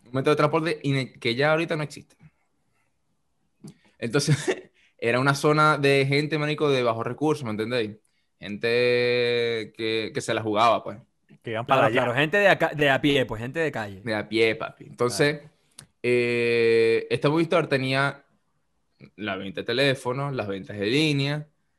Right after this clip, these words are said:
Speaker 1: tenía, eh, las cabinas telefónicas y había un cyber arriba.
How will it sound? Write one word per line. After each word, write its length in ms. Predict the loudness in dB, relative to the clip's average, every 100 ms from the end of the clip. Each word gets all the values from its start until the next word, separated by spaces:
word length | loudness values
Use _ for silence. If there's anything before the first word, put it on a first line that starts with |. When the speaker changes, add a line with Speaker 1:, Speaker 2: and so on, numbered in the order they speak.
| _ _
Speaker 1:
tenía, 840 | -6 -4 -4 -4 -4 -2 -4 -6 -10 -8
eh, 220 | -4 -2
las 140 | -2
cabinas 340 | -2 -2 -2 -2
telefónicas 840 | -2 -2 2 4 4 2 -2 -4 -2
y 80 | -2
había 160 | -2
un 80 | -4
cyber 420 | -4 -6 -6 -8
arriba. 400 | -8 -8 -10 -14